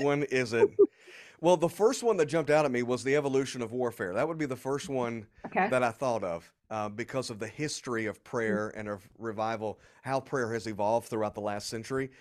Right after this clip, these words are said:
Speaker 1: But I don't know. You gotta tell me.
Speaker 2: Okay. So the second, do you have the second one? What would the second one be?
Speaker 1: Oh, gosh. I don't know. Let me see. I'm looking at the chapter titles. <sighs> Man, militant worship. And
Speaker 2: Okay.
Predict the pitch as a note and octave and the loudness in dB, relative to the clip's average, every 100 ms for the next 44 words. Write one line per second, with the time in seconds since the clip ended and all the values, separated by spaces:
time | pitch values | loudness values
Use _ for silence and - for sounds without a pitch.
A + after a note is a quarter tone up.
0 | - - B2 C3+ C3+ A2+ F2 G#2 A#2+ F#2+ | -10 -2 0 2 2 0 -4 -4 -4 -4
1 | F#2 B1+ - _ _ _ _ - F#3 F#3+ | -8 -12 -18 _ _ _ _ 0 0 2
2 | D3+ - - A3 F3 D#3+ F#3+ G#3 G#3+ F#3+ | -2 -2 4 6 6 4 0 2 4 4
3 | G#3 G3+ F#3+ G3 F#3 G#3+ G#3+ A3 F3+ F#3 | 6 4 4 2 2 2 2 2 2 0
4 | F#3 F3+ F3+ F#3 F#3 F3 F#3 F#3 _ _ | -2 -4 -4 -4 -4 -2 -4 -4 _ _
5 | A#2 A#2 A2 F2+ D#2+ - _ - A2 A2 | -2 -2 -2 -6 -6 -16 _ -6 -6 -4
6 | G#2+ E2+ - A#2+ A#2+ B2+ G#2+ A2+ B2 B2+ | -6 -8 -8 -6 -6 -4 -4 -4 -4 -4
7 | C3 G#2 - A#2 A2+ A2+ G#2+ F#2+ - - | -4 -6 -4 -4 -4 -6 -4 -6 -10 -18
8 | _ _ - - - - - - - _ | _ _ -20 -20 -20 -20 -20 -20 -20 _
9 | _ - B2 G#2+ - - C#3 A#2+ C3 D#3+ | _ -10 -8 -8 -8 -4 -2 2 2 2
10 | D3+ C#3 C3 D3+ E3+ - - _ _ _ | 0 -2 0 0 -2 -4 -8 _ _ _
11 | _ _ _ _ _ _ _ _ - - | _ _ _ _ _ _ _ _ -20 -12
12 | A#2+ B2 B2 A2+ A2 | -4 -2 -2 -4 -10